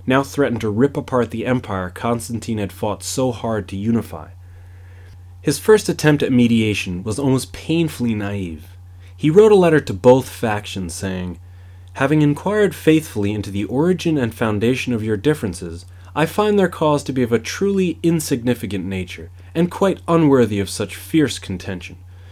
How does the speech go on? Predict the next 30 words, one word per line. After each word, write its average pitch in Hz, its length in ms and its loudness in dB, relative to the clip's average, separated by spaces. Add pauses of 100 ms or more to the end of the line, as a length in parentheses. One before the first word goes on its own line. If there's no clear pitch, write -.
(200)
It 156 120 4
was 165 200 2
wrong 175 420 4
ever 175 260 4
to 170 120 -2
propose 147 560 2
such - 260 -4
questions 101 520 -4
as 90 220 -4
these, 90 340 -8 (420)
or 165 220 6
to 175 160 0
reply 139 420 2
to 135 140 -4
them 95 220 -2
when 101 180 -4
propounded." 92 680 -10 (920)
Such - 360 -2
divisions, 131 560 4
however, 107 440 2
were 107 120 0
too 175 280 -2
deep 107 320 0
to 117 100 -6
simply 135 380 0
be 110 180 -2
papered 117 480 -2
over 101 300 -2
and 95 160 -6
ignored, 82 560 -8